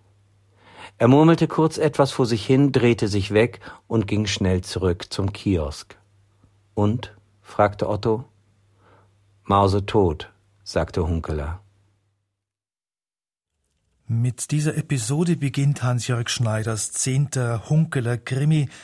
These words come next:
Speaker 2: der zehnte Band aus der Krimiserie rund um den pensionierten Basler Polizeikommissar Peter Hunkeler. Hunkeler in der Wildnis. Und das ist typisch für diesen Roman,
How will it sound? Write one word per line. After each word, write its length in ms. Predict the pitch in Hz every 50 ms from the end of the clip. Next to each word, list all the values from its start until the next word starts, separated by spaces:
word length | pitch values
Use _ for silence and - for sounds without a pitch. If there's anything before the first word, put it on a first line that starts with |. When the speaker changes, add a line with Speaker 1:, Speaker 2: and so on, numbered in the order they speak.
| - - - - -
Speaker 2:
der 140 | - 135 -
zehnte 360 | - - 170 196 180 170 156
Band 340 | - - 131 143 156 160 -
aus 200 | 123 139 131 -
der 140 | - 127 113
Krimiserie 960 | - - 123 127 135 131 117 - 123 113 110 110 104 110 110 107 104 - - -
rund 300 | 117 123 127 135 131 -
um 180 | 139 131 120
den 220 | 113 120 113 113 107
pensionierten 640 | - 123 127 123 - 123 127 139 151 151 160 147 135
Basler 380 | 131 120 123 117 - 127 123
Polizeikommissar 1040 | - - 127 110 113 107 - 123 113 107 104 - - 110 107 110 104 - - 107 107
Peter 420 | - - 120 110 104 - 127 104 90
Hunkeler. 440 | 127 123 - - 113 104 101 95 - _ _ _ _ _ _ _ _ _ _ _ _
Hunkeler 520 | 175 196 196 170 175 156 147 143 139 - - _ _ _
in 120 | 131 123
der 140 | 113 120 110
Wildnis. 580 | 123 120 120 - - 107 90 - - - - - _ - - - - - - - - - - - _
Und 160 | - 120 104
das 120 | 113 107 135
ist 180 | 131 - -
typisch 360 | - 143 120 - 110 98 -
für 140 | - 113 107
diesen 240 | 101 113 107 120 117
Roman, 460 | - 120 117 123 123 131 143 147 135